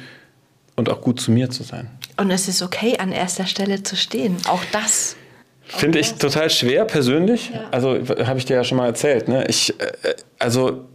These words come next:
Speaker 1: mein Mindset lässt es sehr schwer zu, dass ich akzeptieren kann,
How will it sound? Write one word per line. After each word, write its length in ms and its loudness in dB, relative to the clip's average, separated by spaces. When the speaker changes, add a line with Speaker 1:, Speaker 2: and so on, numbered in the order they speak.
Speaker 1:
mein 340 4
Mindset 460 2
lässt 220 0
es 160 -2
sehr 180 4
schwer 260 0
zu, 440 2
dass 200 -2
ich 420 -2
akzeptieren 800 -2
kann, 520 0